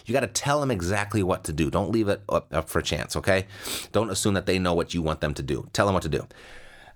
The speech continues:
Um, and also, eh, they, like, the, right, the offers have to be put in writing for them, them to be real. Okay, so I need you to put your offer on a contract and fax it here. Okay, so tell them what to do.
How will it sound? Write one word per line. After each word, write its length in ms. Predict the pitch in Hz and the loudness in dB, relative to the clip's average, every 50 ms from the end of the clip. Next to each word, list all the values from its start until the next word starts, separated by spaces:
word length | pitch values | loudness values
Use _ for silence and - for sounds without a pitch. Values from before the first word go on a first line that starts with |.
| - - - | -6 0 2
Um, 480 | 90 90 87 87 85 82 80 82 85 - | 2 4 4 2 2 0 -2 -4 -4 -2
and 120 | - 113 127 | 0 0 2
also, 440 | 123 143 143 143 - 78 71 - - - | 2 0 0 2 0 0 0 -2 -2 -2
eh, 120 | 110 110 | 0 0
they, 180 | 95 113 - - | 0 0 0 0
like, 160 | 120 110 - | 0 0 0
the, 80 | 135 127 - - - | 0 -2 -2 -4 -2
right, 240 | 131 151 156 160 143 | 0 0 0 0 -2
the 260 | 127 90 98 - - | -2 -2 -2 0 0
offers 240 | 151 170 - 143 - | 0 2 2 2 2
have 140 | 131 120 | 2 0
to 60 | - 104 | 2 2
be 100 | 104 95 | 2 2
put 240 | 92 - 113 98 | 2 2 2 2
in 80 | 90 87 | 2 2
writing 420 | 87 85 82 80 78 73 76 71 - _ _ _ | 2 2 2 2 0 0 -2 -4 -8 _ _ _
for 220 | - - 87 80 | 0 2 2 4
them, 260 | 80 73 73 78 - - | 2 2 0 -2 -2 0
them 200 | - 76 76 71 | 0 0 0 0
to 80 | 71 | -4
be 100 | 69 71 | -2 -2
real. 340 | 69 69 71 64 - - - _ _ _ - | 0 0 0 0 -2 -4 -8 _ _ _ -2
Okay, 140 | - 107 104 | 0 0 2
so 220 | 98 - 80 73 - - - - - | 2 0 0 0 -2 -8 -16 -6 0
I 60 | 87 | 0
need 140 | 98 101 90 | 2 2 2
you 80 | 87 80 | 2 0
to 40 | |
put 240 | - - 156 151 - | 2 0 0 2 2
your 160 | 160 143 - | 0 0 2
offer 440 | 90 113 110 - - 113 101 - - _ _ _ - | 2 0 0 0 0 0 0 -2 -4 _ _ _ 0
on 160 | - 143 156 | 0 2 2
a 60 | 147 139 | 0 0
contract 600 | - 131 113 104 101 - 117 104 104 101 - - - - | 0 0 2 2 2 0 0 0 0 -2 -6 -8 -4 -2
and 120 | 85 82 | -2 -2
fax 380 | - - 117 95 90 - - 110 | 0 0 -2 -2 0 0 -2 -2
it 80 | - | -2
here. 300 | - - 78 - - - - _ _ _ _ _ _ - 127 | 0 -2 -2 -2 -4 -8 -14 _ _ _ _ _ _ -2 0
Okay, 160 | 143 147 135 - | 0 0 -2 -6
so 160 | - - 139 | -8 -6 -4
tell 140 | - 143 135 | 0 0 0
them 80 | 131 | 2
what 100 | 127 113 | 0 0
to 60 | - | 0
do. 160 | 92 85 - | 0 -2 -2